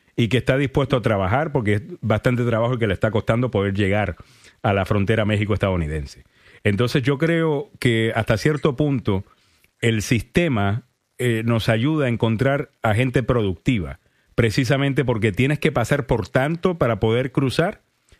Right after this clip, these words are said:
que una persona que es vaga y que quiere todo del gobierno,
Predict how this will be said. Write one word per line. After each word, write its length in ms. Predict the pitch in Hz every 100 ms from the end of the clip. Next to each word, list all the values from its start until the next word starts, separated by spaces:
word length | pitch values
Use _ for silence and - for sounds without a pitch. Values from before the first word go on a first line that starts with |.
| _ -
que 100 | 127
una 160 | 170
persona 400 | 185 170 190 180
que 80 | 160
es 60 | 156
vaga 560 | 127 185 160 92 - - - _ -
y 120 | 117
que 160 | 113 104
quiere 240 | 143 160
todo 200 | 165 165
del 120 | 165
gobierno, 520 | 156 165 185 135 80